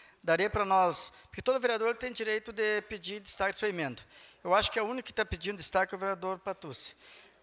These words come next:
E eu acho que pelo encaminhamento pra nós votar todos, eu acho que dá pra fazer um acordo com as lideranças aqui,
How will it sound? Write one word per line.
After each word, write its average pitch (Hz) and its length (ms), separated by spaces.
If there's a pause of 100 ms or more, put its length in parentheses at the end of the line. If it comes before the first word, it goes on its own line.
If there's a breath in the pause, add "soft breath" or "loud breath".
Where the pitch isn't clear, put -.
E 196 60
eu 202 100
acho 220 140
que - 80
pelo 269 160
encaminhamento 226 680
pra 170 140
nós 175 180
votar 160 280
todos, 180 500
eu 156 80
acho 156 100
que - 60
dá 170 100
pra - 60
fazer 170 180
um 151 60
acordo 165 260
com - 80
as 139 100
lideranças 147 420
aqui, 196 280